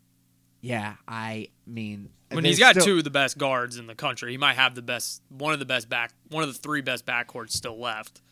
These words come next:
Speaker 1: Yeah, and I mean, if Nunji's going, what was it, uh, eight for twelve for eighteen points, like, it, it, it, it's gonna be tough.
Speaker 2: It's, it's the freaking,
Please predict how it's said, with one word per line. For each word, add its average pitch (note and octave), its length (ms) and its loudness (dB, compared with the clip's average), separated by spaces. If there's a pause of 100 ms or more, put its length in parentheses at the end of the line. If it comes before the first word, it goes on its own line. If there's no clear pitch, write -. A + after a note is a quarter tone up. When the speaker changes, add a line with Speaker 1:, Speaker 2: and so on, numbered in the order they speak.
(180)
Speaker 1:
Yeah, E3 240 8
and C#3 120 4
I D3 80 6
mean, C#3+ 360 2
if C3 360 4
Nunji's C#3+ 800 4
going, B2+ 640 4
what A2+ 180 -2
was G#2+ 280 -4
it, G#2+ 260 -4
uh, G#2+ 400 -2
eight D#3+ 280 -2
for C3+ 160 0
twelve C3 720 6 (600)
for B2 440 2
eighteen C3 420 0
points, B2 580 -6
like, G#2 300 -8 (1120)
it, C#3+ 60 -12
it, C#3 480 -8 (100)
it, B2 160 -20 (800)
it's - 120 -14
gonna C#3+ 160 0
be B2 100 -2
tough. - 320 -8 (640)
Speaker 2:
It's, D#3 240 2
it's D#3+ 280 0
the D#3+ 180 -2
freaking, F3 800 -4